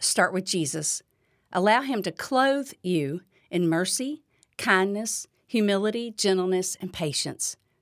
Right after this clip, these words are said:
Picture yourself getting up every morning and putting on a grace t-shirt. A second way to add more grace to your day, spend at least a few minutes every morning in the Bible. It will give you more grace.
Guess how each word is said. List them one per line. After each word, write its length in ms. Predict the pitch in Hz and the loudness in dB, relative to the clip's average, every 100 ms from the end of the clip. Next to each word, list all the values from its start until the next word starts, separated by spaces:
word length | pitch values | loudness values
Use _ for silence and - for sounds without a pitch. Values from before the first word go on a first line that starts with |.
| _ | _
Picture 460 | - 285 330 - 339 | -4 -2 0 0 0
yourself 640 | 294 294 294 226 175 165 | 2 0 2 4 2 2
getting 280 | - 180 156 | 0 2 2
up 140 | 143 - | -2 -4
every 320 | 165 170 208 | -4 -2 0
morning 480 | 208 175 156 135 131 - _ | 2 2 0 -2 -10 -16 _
and 160 | 208 160 | -4 0
putting 380 | - 220 226 220 | 2 2 2 0
on 260 | 175 175 | 2 2
a 120 | 156 | 2
grace 600 | 147 170 160 190 214 - - _ _ | -2 2 2 4 0 -2 -4 _ _
t-shirt. 580 | - 208 - 127 - - - _ _ _ _ _ _ - | -2 -2 0 -4 -6 -14 -20 _ _ _ _ _ _ -2
A 80 | 233 | 2
second 380 | - 339 320 208 | 4 2 0 0
way 320 | 139 131 - _ | -2 -2 -8 _
to 140 | - | -2
add 140 | 190 196 | 2 2
more 180 | 196 190 | 2 2
grace 280 | 185 180 | 2 0
to 100 | - | 0
your 120 | 190 175 | -2 2
day, 360 | 180 185 190 - _ _ _ - | 2 0 -4 -10 _ _ _ -8
spend 280 | - 494 | -2 2
at 140 | 349 - | 0 0
least 260 | 190 185 | 0 0
a 60 | 147 | -6
few 320 | - - 208 | -8 -2 0
minutes 320 | 190 185 185 | 2 0 0
every 160 | 185 180 | 0 2
morning 320 | 175 170 170 | 2 2 2
in 80 | 156 | 2
the 80 | 147 | 2
Bible. 460 | 143 143 156 185 - _ | 2 2 2 -4 -10 _
It 160 | 262 285 | 0 2
will 140 | 208 | 0
give 340 | 175 - 320 285 | 0 0 0 0
you 140 | 226 | 0
more 200 | 170 165 | 2 0
grace. 540 | 165 190 185 127 - | 2 0 0 -2 -4